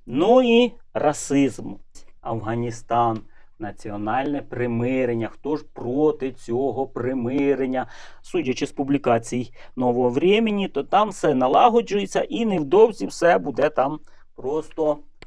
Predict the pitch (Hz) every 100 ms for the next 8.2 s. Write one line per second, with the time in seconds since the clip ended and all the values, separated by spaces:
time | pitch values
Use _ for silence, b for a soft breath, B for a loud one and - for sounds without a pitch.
0 | - - 180 156 120 139 147 143 127 117
1 | - 110 - 101 - 190 208 196 - -
2 | 120 110 117 110 - - 101 - 160 190
3 | 185 - - - - 135 - 107 - -
4 | 110 107 101 107 - - 185 247 254 -
5 | - 160 214 - b b b b - -
6 | 175 220 214 - - _ 131 143 180 202
7 | - - 180 196 - 123 120 117 - 147
8 | 147